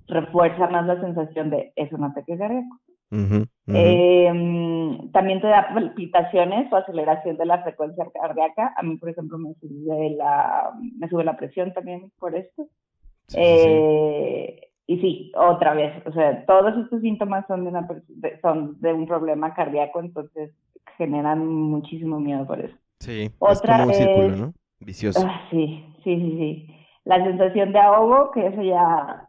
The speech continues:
Speaker 1: lo, lo habíamos dicho, como de, de, sí, de que no pasa saliva, de que no puedes respirar. Sudoración, sí,
Speaker 2: Sí
Speaker 1: sudas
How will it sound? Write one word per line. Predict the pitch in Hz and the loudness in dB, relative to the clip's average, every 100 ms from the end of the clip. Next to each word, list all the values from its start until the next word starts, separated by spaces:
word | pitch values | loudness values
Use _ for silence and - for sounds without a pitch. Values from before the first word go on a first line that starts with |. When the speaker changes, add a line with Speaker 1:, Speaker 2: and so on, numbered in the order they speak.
| - - | -20 -6
Speaker 1:
lo, | 175 165 135 | 0 0 0
lo | 156 | 0
habíamos | 156 156 156 165 170 | 0 2 2 0 -6
dicho, | 185 175 240 | -8 -6 -6
como | 240 180 156 | -4 -4 -2
de, | 147 147 - - - _ _ | -2 -2 -4 -6 -10 _ _
de, | 269 160 139 104 - _ _ - - - | -10 -4 -4 -4 -8 _ _ -20 -14 -8
sí, | 170 165 156 | -6 -8 -6
de | 151 | -6
que | 151 156 | -4 -4
no | 156 160 160 | 0 2 4
pasa | 190 190 - | 2 0 -6
saliva, | 175 170 180 185 180 | -6 -4 2 2 4
de | 165 | 0
que | 160 | -2
no | 151 165 | -4 -2
puedes | 170 165 | 0 0
respirar. | 175 175 165 180 196 - - _ _ _ _ - | -4 -6 2 4 4 -2 -16 _ _ _ _ -4
Sudoración, | 208 180 170 160 160 208 185 202 294 - - _ _ _ | 2 4 6 4 2 -2 2 2 0 -6 -20 _ _ _
sí, | _ - 175 | _ -10 -8
Speaker 2:
Sí | - - - | -10 -16 -6
Speaker 1:
sudas | 196 175 | 2 2